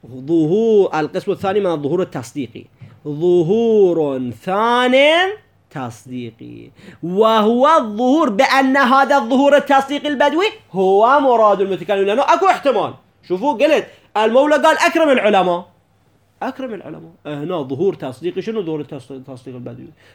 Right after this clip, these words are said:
بأنه وجوب إكرام عامة العلماء. قطعا هذا الظهور موجود. خلاص. بعدين دققوا. بعد مدة المولى قال: "لا تكرم العالم الفاسق، لا تكرم العالم الفاسق".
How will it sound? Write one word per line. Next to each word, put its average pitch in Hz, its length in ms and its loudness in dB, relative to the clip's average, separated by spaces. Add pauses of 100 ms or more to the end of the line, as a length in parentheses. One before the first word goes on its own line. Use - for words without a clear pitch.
بأنه 156 240 -2
وجوب 180 520 -2
إكرام 233 340 -2 (100)
عامة 202 560 0
العلماء. 131 600 -10 (1400)
قطعا 175 440 -6
هذا 156 220 -6
الظهور 156 300 -6
موجود. 143 380 -8 (260)
خلاص. 131 480 -12 (640)
بعدين 240 640 2
دققوا. 190 420 -2 (640)
بعد 190 640 0
مدة 285 440 2
المولى 294 320 2
قال: 302 300 2
"لا 330 120 6
تكرم 269 360 0
العالم 233 340 0
الفاسق، 202 500 -2 (400)
لا 202 160 0
تكرم 175 360 -4
العالم 180 440 -2
الفاسق". 208 1200 -4